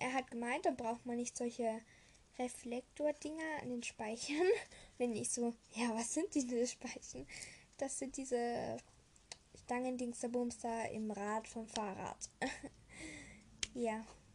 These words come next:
ich bin auch keine Expertin. <laughs> Ähm, ja, was kann ich jetzt eigentlich noch erzählen? Dann, wenn ich einen braunen bekomme, dann, ähm, wird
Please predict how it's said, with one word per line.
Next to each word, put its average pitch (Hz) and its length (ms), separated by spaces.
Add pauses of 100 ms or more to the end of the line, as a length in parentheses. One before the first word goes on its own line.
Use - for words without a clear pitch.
(260)
ich - 80
bin 269 200
auch 220 120
keine 214 200
Expertin. 240 460
<laughs> 339 100 (1400)
Ähm, 262 560 (800)
ja, 226 300
was - 380 (120)
kann 233 160
ich 233 160
jetzt - 220
eigentlich 226 360
noch 233 140 (120)
erzählen? 254 800 (600)
Dann, 294 340
wenn 311 200
ich 381 200
einen 277 300 (100)
braunen 247 480
bekomme, 233 720 (580)
dann, 262 420 (640)
ähm, 247 320 (360)
wird 285 220